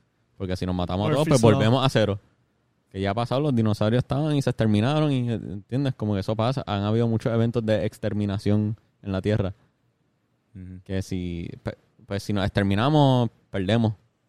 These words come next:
Speaker 1: Pero si nunca nos matamos y seguimos con esta línea de tecnología y ciencia,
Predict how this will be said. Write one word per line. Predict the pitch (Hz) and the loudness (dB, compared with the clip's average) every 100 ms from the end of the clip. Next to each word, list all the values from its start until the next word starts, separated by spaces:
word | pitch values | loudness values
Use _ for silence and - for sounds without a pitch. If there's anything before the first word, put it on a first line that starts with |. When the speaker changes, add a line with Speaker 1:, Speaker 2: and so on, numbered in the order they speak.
| _ - _ _ - | _ -20 _ _ -8
Speaker 1:
Pero | 101 98 | -2 -2
si | 104 | 0
nunca | 101 117 131 | 2 2 2
nos | 123 | 2
matamos | 123 120 131 120 95 | 2 4 4 4 2
y | 101 98 | 0 -2
seguimos | - 98 104 117 120 | -4 -2 0 0 -2
con | - 117 | -4 -4
esta | 113 117 | -2 -4
línea | 110 120 120 | -2 -2 0
de | 113 113 107 | 0 -2 -2
tecnología | - 104 104 98 117 117 | -4 -4 -2 -2 -2 -2
y | 107 | -4
ciencia, | - 113 113 - 92 | -4 -4 -4 -8 -14